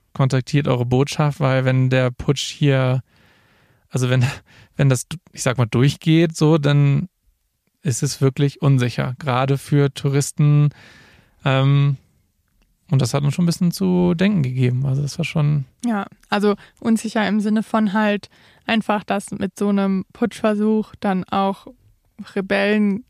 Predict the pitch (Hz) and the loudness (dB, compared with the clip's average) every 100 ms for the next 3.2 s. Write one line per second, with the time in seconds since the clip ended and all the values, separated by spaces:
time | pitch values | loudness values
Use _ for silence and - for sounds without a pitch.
0 | - - 190 - 196 196 202 196 190 196 | -14 -12 -10 -6 -4 -2 -4 -4 -6 -8
1 | 190 - 196 196 - - 196 190 196 185 | -8 -4 -4 -4 -8 -2 0 2 0 -2
2 | 185 185 190 185 185 180 - 185 202 185 | -4 -2 -2 0 -2 -2 -6 -6 -4 -4
3 | - - | -6 -14